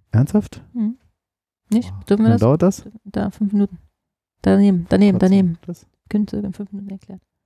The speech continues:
Speaker 1: Uff.
Speaker 2: Du hast ja auch schon drei Minuten deine
Speaker 1: Ja,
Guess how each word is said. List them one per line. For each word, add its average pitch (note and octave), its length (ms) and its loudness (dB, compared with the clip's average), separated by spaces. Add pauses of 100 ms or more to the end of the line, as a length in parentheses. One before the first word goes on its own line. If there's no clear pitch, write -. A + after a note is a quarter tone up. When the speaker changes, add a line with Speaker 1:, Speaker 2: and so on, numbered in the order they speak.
(340)
Speaker 1:
Uff. - 440 -16 (2000)
Speaker 2:
Du E3 100 -2
hast E3 180 2
ja G3+ 100 2
auch - 60 0
schon A3+ 140 -2
drei C#3+ 160 -2
Minuten D3 280 -2
deine D3+ 340 -4 (140)
Speaker 1:
Ja, G2+ 200 2